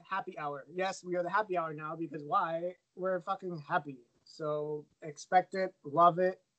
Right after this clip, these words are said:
accept it, and we're moving on. Chris, say hi.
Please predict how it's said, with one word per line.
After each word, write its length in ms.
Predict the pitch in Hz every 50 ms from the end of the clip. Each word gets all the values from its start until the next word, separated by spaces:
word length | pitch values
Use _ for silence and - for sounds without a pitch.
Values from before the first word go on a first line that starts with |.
| _ _ _
accept 500 | - - - - - - 196 185 - _
it, 180 | 208 196 202 - _ _ _ _
and 240 | 175 165 165 160 160
we're 120 | 160 165
moving 280 | 160 160 175 180 185 180
on. 260 | 190 208 190 156 127 - _ _ _ _ _ _ _ _ _
Chris, 340 | 196 202 220 233 233 - _ _ _ _ _ _ _ _ _ _ -
say 160 | - 202 196
hi. 220 | 185 180 165 147